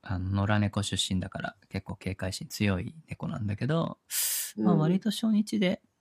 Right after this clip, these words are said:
Speaker 1: 触らせてくれたからよかったんだけどね。
Speaker 2: うーん。
Speaker 1: そう、三日間。
Speaker 2: どうだった？
Speaker 1: いやいや、よかったよ。よかっ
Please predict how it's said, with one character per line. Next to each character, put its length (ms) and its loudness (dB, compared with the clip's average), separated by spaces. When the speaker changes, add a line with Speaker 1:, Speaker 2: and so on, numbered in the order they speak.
Speaker 1:
触 280 6
ら 100 8
せ 140 6
て 100 0
く 120 2
れ 80 2
た 120 -6
か 100 -14
ら 260 -12
よ 100 2
か 80 -6
っ 60 -12
た 100 -10
ん 40 -6
だ 60 -10
け 80 -12
ど 60 -8
ね。 300 -6
Speaker 2:
う 40 4
ー 480 6
ん。 60 -2
Speaker 1:
そ 160 -6
う、 40 0
三 140 2
日 140 2
間。 60 4
Speaker 2:
ど 80 6
う 20 4
だ 60 -4
っ 40 -12
た？ 60 -20
Speaker 1:
い 60 4
や 140 10
い 20 6
や、 180 6
よ 120 4
か 80 2
っ 140 -2
た 80 -6
よ。 180 -16
よ 80 -6
か 100 -8
っ 60 -12